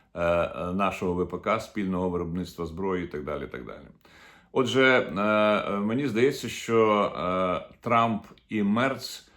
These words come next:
знайшли тему, яка насправді реально буде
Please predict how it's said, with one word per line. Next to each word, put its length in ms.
знайшли 560
тему, 440
яка 300
насправді 960
реально 580
буде 680